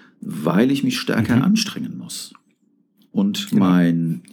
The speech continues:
Speaker 1: ja, so mein kleiner innerer Schweinehund, der so diese Entscheidungen trifft, lese ich jetzt diesen Text oder springe ich drüber,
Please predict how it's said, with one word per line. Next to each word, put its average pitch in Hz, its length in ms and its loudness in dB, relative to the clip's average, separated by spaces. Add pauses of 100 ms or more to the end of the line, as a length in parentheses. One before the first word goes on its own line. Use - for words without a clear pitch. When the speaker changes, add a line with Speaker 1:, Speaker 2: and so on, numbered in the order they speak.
(100)
Speaker 1:
ja, 80 160 -2
so 113 140 2
mein 78 200 0
kleiner 87 360 0
innerer 76 280 0
Schweinehund, 120 800 0
der 101 100 2
so 95 120 0
diese 90 320 -2
Entscheidungen 87 560 0
trifft, 156 360 -2
lese 80 280 0
ich 117 60 -2
jetzt 98 220 -2
diesen - 240 -2
Text 123 280 -2
oder 92 160 0
springe 85 260 -2
ich 78 120 -4
drüber, 127 500 0